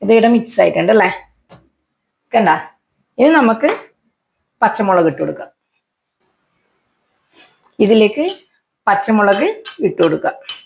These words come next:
പച്ചമുളക് ആദ്യം തന്നെ ഇട്ടിട്ട് മിക്സ് ചെയ്യുന്നുണ്ടെങ്കിൽ അങ്ങനെ മിക്സ് ചെയ്യാം ട്ടാ. എന്റെ കൈ പുകയുന്നത് കൊണ്ടാണ് ഞാൻ ലാസ്റ്റ് പച്ചമുളക് ഇട്ടിട്ട് മിക്സ് ചെയ്യുന്നത്. അങ്ങനെ പച്ചമുളക് വേണ്ടിക്ക് നിങ്ങൾക്ക് ചതച്ചിട്ടും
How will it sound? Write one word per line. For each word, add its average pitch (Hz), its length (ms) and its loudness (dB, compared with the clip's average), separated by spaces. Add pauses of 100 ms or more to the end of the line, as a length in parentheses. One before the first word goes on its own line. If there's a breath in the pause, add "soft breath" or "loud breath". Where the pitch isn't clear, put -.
(1160)
പച്ചമുളക് 247 440 2 (120)
ആദ്യം 262 240 2
തന്നെ 285 200 2
ഇട്ടിട്ട് 294 260 -6 (280)
മിക്സ് 247 260 -6
ചെയ്യുന്നുണ്ടെങ്കിൽ 285 880 2
അങ്ങനെ 269 240 2
മിക്സ് - 240 -4
ചെയ്യാം 190 260 4
ട്ടാ. 185 100 0 (600 loud breath)
എന്റെ 208 160 -8 (120)
കൈ 190 120 0 (160)
പുകയുന്നത് 240 540 2
കൊണ്ടാണ് 240 360 0
ഞാൻ 240 160 -4
ലാസ്റ്റ് 208 440 -2 (400)
പച്ചമുളക് 202 520 0 (880)
ഇട്ടിട്ട് 214 300 0
മിക്സ് - 240 0
ചെയ്യുന്നത്. 190 320 2
അങ്ങനെ 240 180 2 (140)
പച്ചമുളക് 254 540 2
വേണ്ടിക്ക് 262 280 2
നിങ്ങൾക്ക് 262 320 -6
ചതച്ചിട്ടും 220 520 -4